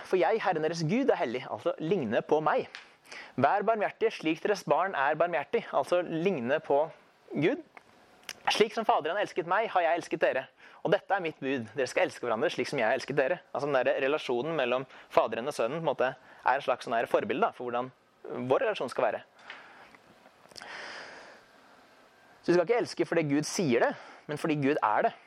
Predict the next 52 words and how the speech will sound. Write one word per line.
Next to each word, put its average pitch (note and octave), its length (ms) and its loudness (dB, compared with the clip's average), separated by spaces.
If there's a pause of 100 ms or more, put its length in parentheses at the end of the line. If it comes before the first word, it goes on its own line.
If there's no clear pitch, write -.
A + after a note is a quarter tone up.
(240)
Så - 120 -2
Guds D3 180 0 (100)
bud D3+ 460 2
definerer C#3 560 2 (100)
ikke D#3+ 220 2
etikken, G#3 340 0 (160)
men - 80 -4
det C#3 80 0
på D3+ 40 -2
en D#3 40 4
måte C3 240 2
informerer, C3 400 0
da. D3 60 0 (180)
Budene A#2 440 0 (520)
gjør A#2+ 220 2
det - 80 -18
kanskje C3 180 -4
klart A2+ 220 0
for G#3+ 100 2
oss, A#3 160 -2
men B2+ 80 -4
det B2 80 2
er A#2 80 -2
på C3+ 40 -2
en - 20 2
måte - 140 -6
først C3 200 -4
og C#3+ 60 0
fremst F#3 180 0
skal C#3 80 4
det C#3+ 80 0
handle A2 220 -2
om A#2 100 0
å, B2+ 40 -10 (600)
eh, A#2 320 -2
om C3 120 4
å D#3+ 40 4
ligne C#3+ 240 -2
Gud, G3+ 380 -2
og C3 160 0
hvordan B2+ 220 0
gjør A2+ 120 0
vi A2+ 60 -6
ikke B2+ 100 -2
det, C#3+ 80 4 (160)
annet A#2+ 240 -2
enn B2 80 -2
å B2 80 2 (400)
prøve A#2 160 2
å - 80 -8
følge A#2 240 0
etter F3+ 240 -4